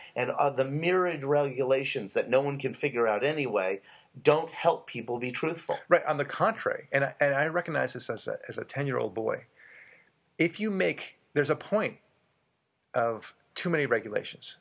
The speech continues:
Speaker 2: We all
Speaker 1: Right.
Speaker 2: kind of intuitively understand that, right?
Speaker 1: We learn that especially as ten-year-old boys in, in elementary school.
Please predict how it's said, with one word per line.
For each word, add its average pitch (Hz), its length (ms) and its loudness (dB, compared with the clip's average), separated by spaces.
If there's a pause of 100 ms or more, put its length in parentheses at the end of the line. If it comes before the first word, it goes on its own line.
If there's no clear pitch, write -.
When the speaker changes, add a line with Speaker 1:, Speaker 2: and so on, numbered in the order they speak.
Speaker 2:
We 147 140 6
all 165 180 6
Speaker 1:
Right. - 280 -4
Speaker 2:
kind 135 160 2
of 113 160 2
intuitively 135 560 0
understand 110 440 0
that, 104 140 -2
right? 117 220 0 (160)
Speaker 1:
We 147 140 6
learn 180 220 4
that 156 120 4
especially 208 420 2
as - 100 -8
ten-year-old 113 440 2
boys 120 280 2
in, 95 180 -4
in 101 340 -4
elementary 110 480 2
school. 110 480 0